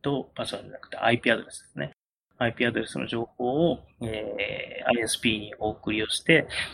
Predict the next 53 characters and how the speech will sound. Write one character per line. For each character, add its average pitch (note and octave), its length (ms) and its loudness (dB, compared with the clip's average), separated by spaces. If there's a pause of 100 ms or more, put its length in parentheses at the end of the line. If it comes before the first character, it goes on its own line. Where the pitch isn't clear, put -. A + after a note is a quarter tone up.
そ D#3 100 8
こ - 80 6
か D#3+ 40 10
ら C#3 80 8
注 C#3+ 260 6
意 C#3 100 6
喚 C#3 200 8
起 A2 160 2
を - 60 -2
し - 80 -4
て、 B2+ 320 6
今 G3 160 10
度 D3+ 40 12
は - 80 6
こ C3 120 6
れ C3 80 8
を C3 120 2
減 - 220 4
ら D#3+ 100 10
し - 100 -4
て E3 120 8
い - 80 6
く F3 120 6
っ - 40 10
て - 160 -4
い - 140 -2
う、 - 60 -12
ま A2 160 2
あ、 - 60 -4 (400)
え G#2+ 180 -4
ー、 - 20 -14
注 B2 120 10
意 - 40 10
喚 A#2 200 6
起 - 60 -14
の - 80 -10
取 A2+ 220 0
り - 40 -18
組 B2+ 180 -6
み E3 120 4
を E3 140 2 (220)
や G#2+ 120 2
っ - 40 -8 (140)
て A2+ 80 -4
い G#2+ 100 -10
ま - 120 -12
す - 100 -12
と - 100 -18 (200)
い A2+ 60 -6
う A2 60 -8
こ A#2 100 -10
と A2+ 100 -2
で、 G#2+ 160 6